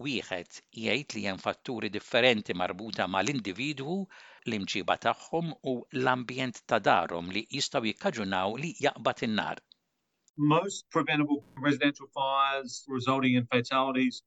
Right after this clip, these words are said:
Speaker 2: were caused by cigarettes, electrical faults, heaters, and open fires. But I think a key point is that when we think about risk factors, the research certainly shows that there is not just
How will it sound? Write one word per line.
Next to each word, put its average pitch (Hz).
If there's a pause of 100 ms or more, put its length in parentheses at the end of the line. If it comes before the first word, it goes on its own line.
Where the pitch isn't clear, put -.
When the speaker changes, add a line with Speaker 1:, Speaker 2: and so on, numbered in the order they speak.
(120)
Speaker 2:
were 127
caused 135
by 120
cigarettes, 143
electrical 139
faults, -
heaters, 139
and 131
open 127
fires. 135 (220)
But 156
I 151
think 175
a 139
key 175
point 151
is 131
that 131 (140)
when 156
we 160
think 151
about 123
risk 143 (120)
factors, 127
the 135
research 151
certainly 156
shows 131
that 127
there 127
is 123
not 147
just 131